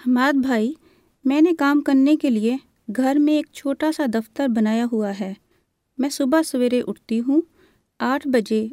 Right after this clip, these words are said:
बच्चों को तैयार करके स्कूल छोड़ती हूँ, वापस आकर पाँच घंटे काम करती हूँ और इसी तरह रात को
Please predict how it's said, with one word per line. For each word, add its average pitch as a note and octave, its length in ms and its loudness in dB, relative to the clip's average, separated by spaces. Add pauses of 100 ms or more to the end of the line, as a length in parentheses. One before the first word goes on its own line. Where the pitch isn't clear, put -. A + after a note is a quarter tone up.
(100)
बच्चों A#3 400 -2
को D4+ 160 0
तैयार A3 340 -2
करके A3 460 -6
स्कूल A3+ 400 -6
छोड़ती A3+ 480 -4
हूँ, D4 220 2 (640)
वापस A#3+ 440 -2
आकर A3 400 -2 (480)
पाँच C#4 340 0
घंटे A3+ 640 -4
काम A#3+ 240 -2
करती C#4 380 -2
हूँ D4+ 220 4 (480)
और B3 120 -2
इसी D4 380 0
तरह A3 400 0 (480)
रात B3 420 0
को G#3 240 -4